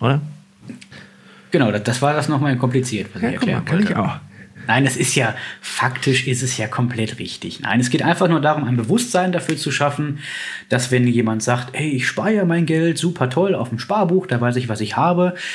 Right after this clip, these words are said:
Speaker 2: dass, ähm, einfach eine kleine Warnung, dass es sich in zwanzig, dreißig oder vierzig Jahren böse rächen kann,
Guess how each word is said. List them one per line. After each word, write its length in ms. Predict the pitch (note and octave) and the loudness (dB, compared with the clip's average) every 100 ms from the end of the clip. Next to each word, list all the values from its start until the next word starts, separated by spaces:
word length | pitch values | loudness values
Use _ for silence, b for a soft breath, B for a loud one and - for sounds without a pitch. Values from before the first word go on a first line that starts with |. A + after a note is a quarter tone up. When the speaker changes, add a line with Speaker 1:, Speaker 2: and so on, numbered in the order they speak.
| B B | B B
Speaker 2:
dass, 300 | B2 B2 - | 0 0 0
ähm, 360 | B2+ A#2 A2+ G#2+ | 0 2 2 0
einfach 440 | A2 A#2+ B2 - | 0 -2 0 -2
eine 140 | A2 A2 | -2 -2
kleine 320 | A2+ G#2+ G#2+ | 0 0 0
Warnung, 420 | E3+ A#3 A3 G#3+ | 2 4 4 4
dass 180 | B2+ B2+ | 2 0
es 140 | B2+ | 0
sich 160 | C3 A#2+ | 0 0
in 100 | G#2 | -4
zwanzig, 440 | - F#3+ F#3 F3 | -2 0 0 -4
dreißig 340 | - C#3 C3 C3 | -2 -2 -2 -2
oder 160 | A#2+ | -2
vierzig 400 | B2 E3+ E3 D#3 | 0 -2 0 0
Jahren 300 | D3 C#3 C3+ | 2 2 2
böse 280 | B2+ B2+ A#2+ | 2 2 2
rächen 280 | G3+ G3+ A#3 | 2 2 2
kann, 340 | G3 F#3+ F#3+ | 2 2 0